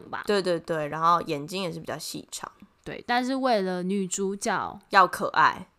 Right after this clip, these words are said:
Speaker 1: 对。<laughs> 好，那跟大家讲一下，就是想知道东-，东离剑游记三 Thunderbolt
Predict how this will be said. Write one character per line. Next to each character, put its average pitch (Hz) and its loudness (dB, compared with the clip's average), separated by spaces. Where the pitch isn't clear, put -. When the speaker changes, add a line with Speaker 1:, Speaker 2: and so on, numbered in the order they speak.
Speaker 1:
对。 - 0
<laughs> - -8
好， 214 2
那 320 2
跟 285 0
大 285 4
家 269 8
讲 165 -2
一 175 -4
下， 226 2
就 214 -6
是 226 -2
想 233 6
知 349 4
道 359 12
东-， 294 6
东 320 8
离 233 2
剑 254 2
游 226 4
记 233 -2
三 214 0
Thunderbolt 294 4